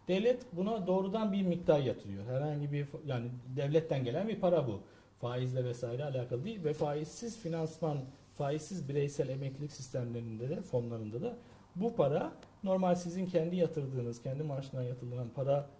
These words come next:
gibi, e, faizsiz prensiplere uygun, uygun olarak değerlendiriliyor. O çerçevede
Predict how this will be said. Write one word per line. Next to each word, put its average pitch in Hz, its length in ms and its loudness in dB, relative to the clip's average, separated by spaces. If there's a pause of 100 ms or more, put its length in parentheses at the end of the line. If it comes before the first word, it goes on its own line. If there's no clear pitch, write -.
gibi, 160 380 0 (300)
e, 147 160 0
faizsiz 160 480 0
prensiplere 147 720 -2 (140)
uygun, 160 320 -4 (100)
uygun 147 260 0
olarak 113 300 -4
değerlendiriliyor. 117 720 -6
O 151 40 -6
çerçevede 127 640 -6